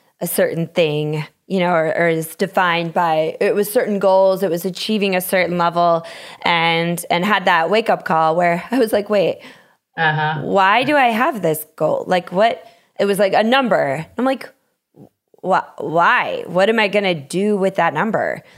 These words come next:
Speaker 1: Like, I
Speaker 2: Right.
Speaker 1: don't, you know, like, and what does success then mean to me? Like, what is a joy-filled,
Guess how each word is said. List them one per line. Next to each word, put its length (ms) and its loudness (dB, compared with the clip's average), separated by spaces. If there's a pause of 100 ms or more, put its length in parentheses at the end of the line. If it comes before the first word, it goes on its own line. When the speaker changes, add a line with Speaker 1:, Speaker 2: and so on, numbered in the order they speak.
(120)
Speaker 1:
Like, 180 -2
I 100 6
Speaker 2:
Right. 60 4
Speaker 1:
don't, 320 0
you 140 0
know, 240 4
like, 300 -2 (420)
and 380 -2 (480)
what 440 2
does 180 -2
success 600 -2
then 500 -2
mean 500 -4 (340)
to 300 -4 (100)
me? 340 -2
Like, 240 -8
what 240 2
is 160 0
a 80 0
joy-filled, 1200 0